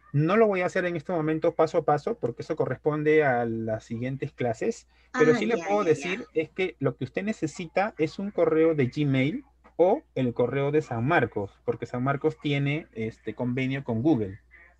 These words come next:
Speaker 2: Ya,
Speaker 1: ¿Ya?
Speaker 2: excelente.
Speaker 1: Cuando nos toque hacer esto, claro, en la G Suite de Google, dice Kenji, Kenji. Sí.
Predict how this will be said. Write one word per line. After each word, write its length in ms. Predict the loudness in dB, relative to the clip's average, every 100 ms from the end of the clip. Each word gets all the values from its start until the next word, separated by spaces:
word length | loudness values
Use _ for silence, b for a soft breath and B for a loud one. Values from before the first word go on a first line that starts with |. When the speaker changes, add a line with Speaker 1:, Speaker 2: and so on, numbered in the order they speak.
| _ -12
Speaker 2:
Ya, 340 | -6 -2 -2
Speaker 1:
¿Ya? 60 | -4
Speaker 2:
excelente. 680 | -14 -12 -10 -10 -12 -18 -20 _ -2
Speaker 1:
Cuando 220 | -2 0
nos 140 | -2
toque 260 | -2 2 0
hacer 280 | 2 0 0
esto, 380 | 0 2 2 0 _ _
claro, 260 | 2 2 2
en 80 | 0
la 100 | 0
G 160 | -2
Suite 240 | -2 -4 0
de 80 | 2
Google, 240 | 4 2
dice 240 | 0 -6
Kenji, 380 | -2 -2 -2 -4 -4
Kenji. 300 | -2 -2 -4 -12 _ -20 -16
Sí. 180 | -8 -6